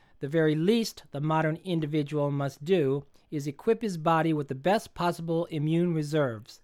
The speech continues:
the best possible nutrition. Nutrition means one thing here, the daily intake of usable vitamins, minerals, and enzymes.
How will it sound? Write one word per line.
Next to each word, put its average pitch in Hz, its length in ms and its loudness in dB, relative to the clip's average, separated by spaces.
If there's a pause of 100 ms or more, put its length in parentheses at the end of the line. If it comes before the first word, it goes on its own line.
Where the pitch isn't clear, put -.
(220)
the 131 100 -6
best 185 440 2 (200)
possible 160 600 0
nutrition. 143 720 -4 (580)
Nutrition 165 600 0
means 156 260 2
one 196 380 2
thing 160 320 -2
here, 120 420 -6 (540)
the 131 80 -6
daily 180 400 2
intake 190 640 0 (100)
of 123 200 -4
usable 190 500 0
vitamins, 180 680 2 (180)
minerals, 160 640 2 (160)
and 147 320 -2 (140)
enzymes. 143 720 -2